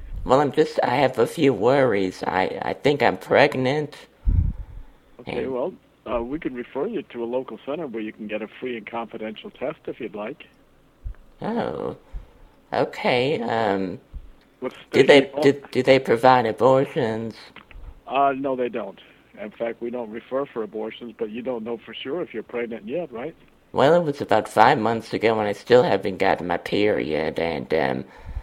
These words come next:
Speaker 1: I think I can feel it kicking right now.
Speaker 2: But you haven't had a test yet?
Speaker 1: No. I mean, I can feel it kicking. I'm pretty sure I'm pregnant, unless it's, you know, I don't know. I mean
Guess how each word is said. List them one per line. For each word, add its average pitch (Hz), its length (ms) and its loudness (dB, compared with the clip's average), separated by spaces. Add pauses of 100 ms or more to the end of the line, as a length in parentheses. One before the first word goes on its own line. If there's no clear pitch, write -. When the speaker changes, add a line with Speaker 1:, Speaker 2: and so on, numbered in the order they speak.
(100)
Speaker 1:
I 98 120 2
think 156 280 2
I 123 80 2
can 110 160 -4
feel 135 300 2
it 98 180 -4
kicking - 400 2
right 95 240 0
now. 107 640 0 (720)
Speaker 2:
But 123 180 -14
you 127 60 -6
haven't 120 220 -6
had 127 120 -4
a 117 60 -6
test - 340 -8
yet? 147 200 -4 (520)
Speaker 1:
No. 107 600 -4 (580)
I 127 80 4
mean, 220 160 4
I 139 80 6
can 117 220 2
feel 156 300 6
it 113 120 -2
kicking. 120 400 4
I'm 98 180 0
pretty 101 300 4
sure 120 340 2
I'm 98 140 -4
pregnant, 117 560 4
unless 101 300 0
it's, 98 180 -4
you 104 140 0
know, 78 240 0
I 95 80 0
don't 85 240 -6
know. 87 480 -8 (420)
I - 60 -8
mean 60 460 -10